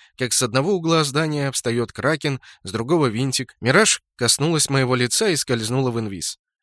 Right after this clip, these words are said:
"Давай, ждём". С ужасом я увидел, как из-за угла, где стоял Кракен, с диким воплем выбежал игрок.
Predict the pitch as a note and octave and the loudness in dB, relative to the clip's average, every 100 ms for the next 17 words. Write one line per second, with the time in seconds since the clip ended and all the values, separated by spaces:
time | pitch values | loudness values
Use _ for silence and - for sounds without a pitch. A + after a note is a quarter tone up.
0 | - B2+ C#3+ C3 F2+ - D3+ G#2+ - _ | -6 -2 0 0 0 0 0 -2 -8 _
1 | _ _ _ - - G3 F#3+ - D#3+ A#2+ | _ _ _ -2 0 2 2 2 0 0
2 | C3+ D3 C#3+ C#3 C#3+ B2 B2 B2 A#2 A#2+ | 0 0 -2 -2 -2 -2 -6 -2 -2 -2
3 | A#2 A2+ D3+ C#3+ G2+ G2+ - G#2 A#2+ A2 | -2 0 0 0 -2 -6 -4 -2 0 -2
4 | - C#3 D3 A2+ F#2 F#2 E3+ - C#3 A2 | -2 -2 -2 -4 -6 -4 -4 -4 -4 -2
5 | F3 D3+ D3 B2 D3 C#3 C3 C3 A#2+ C#3 | -2 -2 -2 -2 0 0 2 0 0 -2
6 | - | -2